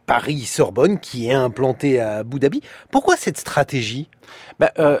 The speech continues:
Speaker 2: euh, vous avez raison de rappeler, euh, qu'il y a également la Sorbonne, parce que c'est un triptyque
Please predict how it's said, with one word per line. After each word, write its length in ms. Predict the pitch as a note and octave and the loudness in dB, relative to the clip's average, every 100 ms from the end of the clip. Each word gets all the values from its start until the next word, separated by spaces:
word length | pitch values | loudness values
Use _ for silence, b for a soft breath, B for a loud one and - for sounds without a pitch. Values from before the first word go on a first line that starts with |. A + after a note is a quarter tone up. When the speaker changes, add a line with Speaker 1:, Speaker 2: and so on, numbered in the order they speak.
| C3+ | -2
Speaker 2:
euh, 100 | C3 | -6
vous 220 | D3+ D#3 | -6 -2
avez 140 | D#3+ E3 | 2 2
raison 340 | E3+ D#3 G3+ | 2 2 0
de 120 | F3 | 2
rappeler, 460 | C3 B2 - C#3+ D3+ - | 2 0 0 0 0 2
euh, 180 | G#2 | 0
qu'il 220 | F#2+ - A2 | -2 -6 -2
y 40 | |
a 40 | |
également 280 | A2 A2 B2 | 0 0 0
la 120 | A#2 | 0
Sorbonne, 320 | G#2+ C#3+ E3+ G3+ | 0 -2 0 0
parce 160 | D3 | 0
que 120 | - C3 | 0 -4
c'est 280 | - C#3+ C3+ | -2 -2 -2
un 140 | B2+ B2 | -2 -4
triptyque 600 | - C3 - C3+ - | -6 -12 -8 -10 -8